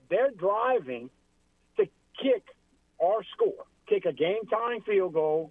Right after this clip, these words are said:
or potential game-winning touchdown. They got a little bit over three minutes left in the game.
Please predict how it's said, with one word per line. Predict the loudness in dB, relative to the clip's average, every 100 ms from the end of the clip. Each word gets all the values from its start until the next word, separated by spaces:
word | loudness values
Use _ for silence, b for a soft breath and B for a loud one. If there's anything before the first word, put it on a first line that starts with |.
| -2
or | 0 0
potential | -2 -4 -2 -2 -2 -2 -4 b -6
game-winning | -2 -2 0 0 2
touchdown. | 0 -2 -4 -12 -12 _ _ _ _ -2
They | 0
got | 0 -2 2
a |
little | 2 2 2
bit | 2
over | 2 2 0
three | 2 0 2
minutes | 0 -2 -2
left | 0 0 0
in | 0
the | 2
game. | 0 -4